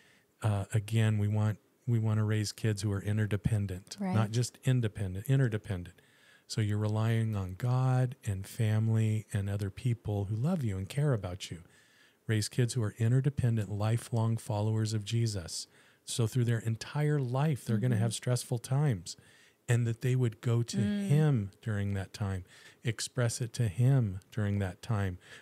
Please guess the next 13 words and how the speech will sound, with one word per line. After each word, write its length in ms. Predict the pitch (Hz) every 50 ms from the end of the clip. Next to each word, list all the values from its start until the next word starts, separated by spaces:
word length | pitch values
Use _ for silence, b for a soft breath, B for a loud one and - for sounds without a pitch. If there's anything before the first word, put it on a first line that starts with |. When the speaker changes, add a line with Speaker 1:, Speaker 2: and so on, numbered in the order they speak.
| B B _
Speaker 1:
where 120 | 120 113
you 140 | 110 110 107
find 340 | - - - 107 101 98 95
true 240 | - - - 113 98
peace 600 | - - - 120 101 87 85 - - - - - - -
and, 240 | 110 101 98 95 - -
and, 180 | 107 90 90 90
Speaker 2:
Right. 80 | 95
Speaker 1:
and 140 | 104 101 95
direction. 560 | 101 98 95 95 98 98 - - - 85 87 B B B B B B B B B B B B -
And 380 | 156 113 107 107 107 104 104 -
so 280 | - - 139 131 123
that 340 | 110 120 120 113 113 110 -